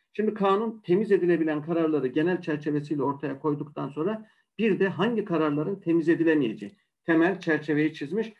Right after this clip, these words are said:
Sonra da bunların içerisinde, yani nihai kararlar içerisinde ve temizi kabil kararlar içerisinde nelerin temiz edilemeyeceğini de özel olarak belirtmiş üç yüz altmış ikinci maddede.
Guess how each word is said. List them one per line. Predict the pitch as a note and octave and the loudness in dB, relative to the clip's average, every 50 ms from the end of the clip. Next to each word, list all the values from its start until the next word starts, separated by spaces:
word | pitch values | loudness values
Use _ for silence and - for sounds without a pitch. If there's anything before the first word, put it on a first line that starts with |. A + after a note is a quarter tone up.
| _ _ _ _ | _ _ _ _
Sonra | - E3 F#3+ G#3 | 0 2 2 2
da | F#3 E3+ - - | 2 -2 -2 0
bunların | D3 D#3+ D#3+ E3 F3+ A3+ C4 B3 | 2 2 4 6 4 4 4 2
içerisinde, | - - - B2+ G2+ F#2 - - - - - A#2 | -2 -2 -4 -8 -8 -8 -14 -18 -20 -20 -16 -10
yani | C3+ B2+ A#2 B2 C3+ | -8 -8 -6 -6 -6
nihai | C#3 C3 D3 D3+ F3+ F#3 - | -6 -2 0 0 0 0 0
kararlar | D#3+ D#3 D3 D3 C#3+ D3 D#3+ D3+ | -2 -2 -2 -2 -2 -2 -4 -4
içerisinde | C#3+ - - C#3+ B2 B2 B2 C3+ B2+ C#3+ D#3 F3+ F#3 F3+ - _ _ _ - D3+ | -4 -8 -10 -10 -10 -10 -12 -10 -8 -6 -4 -6 -6 -8 -14 _ _ _ -6 -6
ve | D3 D3+ | -4 0
temizi | D#3+ D3+ D3+ D3+ D3 F3+ | 0 0 0 0 -2 -4
kabil | - D#3 C#3+ C#3+ C#3+ D#3+ C#3+ | -4 -4 -6 -4 -4 -4 -6
kararlar | - D3 C#3 C#3+ C#3+ D3 D#3 D3 | -4 -6 -6 -4 -4 -2 -4 -4
içerisinde | C3 - - C3+ C3 - - G3 F#3+ - _ _ _ _ - | -4 -6 -8 -8 -8 -6 -6 -6 -6 -8 _ _ _ _ -2
nelerin | - D3 C#3+ D3 E3 A#3 B3 - | 2 4 6 6 6 4 2 0
temiz | - F3 E3 E3 D3 D3+ | 0 2 2 4 4 2
edilemeyeceğini | D#3 C#3+ D3 D3+ C#3+ D3 C#3+ C#3 C#3 C#3 C#3+ C3+ D3 D3+ | 2 2 4 2 2 2 0 -2 -2 -2 -4 -2 -2 0
de | F#3 G#3 G#3 G#3 - _ _ _ - | -2 -2 -4 -6 -16 _ _ _ 0
özel | - D#3+ D3+ F#3 E3+ | 2 4 4 6 4
olarak | D3 C3 C#3 D#3+ G3 G#3+ G3+ - _ _ _ - | 4 4 2 2 2 0 -2 -6 _ _ _ 2
belirtmiş | D#3+ C#3+ C#3 A#2+ - - - - | 4 4 4 2 -2 -8 -18 -18
üç | - _ | -20 _
yüz | - - | -8 -6
altmış | C3+ A#2+ - - - | -6 -6 -6 -14 -20
ikinci | - - B2+ B2 - | -16 -14 -10 -4 -2
maddede. | E3 D3 B2+ - - B2+ A#2+ G#2+ - | 0 0 -2 -2 -4 -4 -4 -6 -8